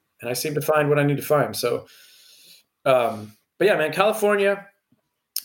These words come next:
you guys should find, you'll find sidewinders in the lower desert.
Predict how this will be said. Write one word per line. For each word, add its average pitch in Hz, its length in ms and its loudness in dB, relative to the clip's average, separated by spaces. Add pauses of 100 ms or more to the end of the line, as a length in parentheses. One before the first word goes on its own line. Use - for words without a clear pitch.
(120)
you 127 120 -10
guys 139 200 2
should 139 160 -8
find, 135 640 0
you'll 131 160 -6
find 156 240 0
sidewinders 151 520 0
in 147 60 -6
the 135 60 0
lower 135 240 0
desert. 131 460 -2